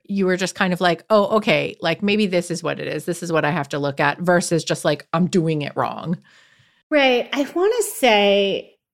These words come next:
Speaker 2: the aha moment came much later. Uh, I wish it had come sooner, but it was really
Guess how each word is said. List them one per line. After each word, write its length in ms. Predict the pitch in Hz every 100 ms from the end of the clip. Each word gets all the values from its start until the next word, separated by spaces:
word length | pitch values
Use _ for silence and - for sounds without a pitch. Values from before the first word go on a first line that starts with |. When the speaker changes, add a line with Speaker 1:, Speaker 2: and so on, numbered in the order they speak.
| _ _ -
Speaker 2:
the 240 | 214 247
aha 500 | 240 262 262 262 240
moment 640 | 196 180 160 202 233 208 - _ _ _ _
came 640 | - 220 202 196 190 180 - _ -
much 420 | 220 262 262 -
later. 680 | 196 202 196 220 262 269 277 254 - - -
Uh, 300 | 214 190 180
I 140 | 196 214
wish 320 | 208 247 -
it 120 | 269
had 200 | 233 254
come 180 | 285 262
sooner, 420 | 277 269 285 302 - _ _ _
but 140 | 220 202
it 80 | 214
was 260 | 233 214
really 640 | 240 247 254 262 254 254